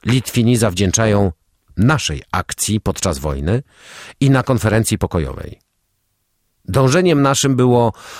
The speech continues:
oderwać i Tylże, to jest i lewy brzeg Niemna,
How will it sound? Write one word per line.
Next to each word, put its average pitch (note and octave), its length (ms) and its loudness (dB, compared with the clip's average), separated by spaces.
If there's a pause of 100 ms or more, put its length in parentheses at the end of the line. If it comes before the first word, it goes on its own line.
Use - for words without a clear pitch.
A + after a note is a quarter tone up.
(120)
oderwać D3 640 0
i A#2 100 0
Tylże, D2 680 -2 (220)
to A#2 120 2
jest A#2 320 0
i A2 260 2
lewy D3+ 340 2
brzeg A2+ 320 -2
Niemna, D2 500 0